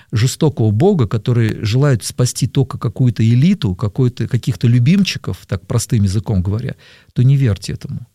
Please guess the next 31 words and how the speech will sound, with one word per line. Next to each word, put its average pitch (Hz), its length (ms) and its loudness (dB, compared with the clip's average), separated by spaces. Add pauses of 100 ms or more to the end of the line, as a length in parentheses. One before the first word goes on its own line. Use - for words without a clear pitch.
(540)
Э, 107 160 -2
в 92 60 -4
Писании 156 380 2
написано, 107 420 -2
что - 200 -6
Бог 120 260 -2
не 123 100 4
желает 123 320 0
смерти 107 380 0
грешников, 117 640 -2
но 107 140 2
желает, 120 340 0
чтобы 104 240 -8
все - 300 -2
спаслись - 560 -6 (280)
и - 60 0
пришли 107 360 0
к - 100 -8
покаянию, 107 640 -2 (200)
а - 80 -2
в 95 60 0
другом 107 300 2
месте — - 340 -2 (240)
к - 100 -20
познанию 107 560 2
истины. 87 420 -6 (360)
И 143 240 2
это 180 280 2
все - 240 -2
здесь 131 460 0
написано. 113 680 -4